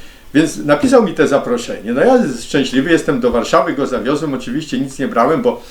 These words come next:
bo już cieszyłem, za, takie zaproszenie załatwić nie było łatwo w tamtych czasach. To naprawdę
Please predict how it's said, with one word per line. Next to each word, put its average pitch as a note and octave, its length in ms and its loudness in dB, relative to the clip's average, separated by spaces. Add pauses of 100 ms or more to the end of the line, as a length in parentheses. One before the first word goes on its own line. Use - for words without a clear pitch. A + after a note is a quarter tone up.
(320)
bo C3+ 400 4
już C#3+ 220 2
cieszyłem, D3+ 380 0
za, D#3 180 4
takie C#3 260 -2
zaproszenie C#3+ 600 0
załatwić C3+ 500 0
nie D#3 120 -2
było A#2+ 220 0
łatwo B2 320 0
w - 60 -8
tamtych G#2 320 -6
czasach. - 380 -8 (540)
To C3+ 160 6
naprawdę D#3 600 4